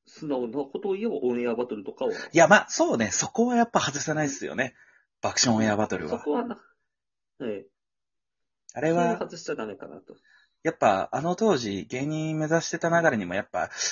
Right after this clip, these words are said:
Speaker 2: いつか出てみたいなって毎回思ってましたけどね。
Speaker 1: いや、そうですね。
Speaker 2: うん。昔、ゆ-、あの、まだ、二十歳そこそこぐらいの頃、他の芸人と一緒に、
Speaker 1: うん。
Speaker 2: あの、ふざけて、あの、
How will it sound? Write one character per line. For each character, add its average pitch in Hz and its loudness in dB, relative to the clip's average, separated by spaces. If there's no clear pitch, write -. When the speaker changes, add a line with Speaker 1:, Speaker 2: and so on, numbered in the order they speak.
Speaker 2:
い 123 -4
つ - 0
か 120 6
出 143 4
て 147 2
み 120 2
た 123 4
い 117 2
な 117 2
っ 123 -14
て - -14
毎 110 -2
回 127 0
思 127 0
っ 160 -4
て - -10
ま 117 -2
し - -4
た 101 -4
け 76 -8
ど 80 -16
ね。 98 -12
Speaker 1:
い 113 -14
や、 113 -8
そ 98 -12
う - -16
で - -20
す - -20
ね。 107 -2
Speaker 2:
う 127 -4
ん。 - -2
昔、 - 4
ゆ-、 180 -2
あ 123 0
の、 123 2
ま 175 6
だ、 107 6
二 139 -2
十 170 4
歳 175 -2
そ 175 -6
こ 180 -2
そ 175 0
こ 170 0
ぐ 175 6
ら 170 10
い 131 6
の 104 -2
頃、 90 -2
他 123 2
の 147 2
芸 147 2
人 151 0
と 147 -8
一 143 -8
緒 - -6
に、 135 0
Speaker 1:
う 127 4
ん。 - 4
Speaker 2:
あ 123 2
の、 120 2
ふ 139 -2
ざ 185 10
け 170 -2
て、 - -2
あ 98 2
の、 80 -6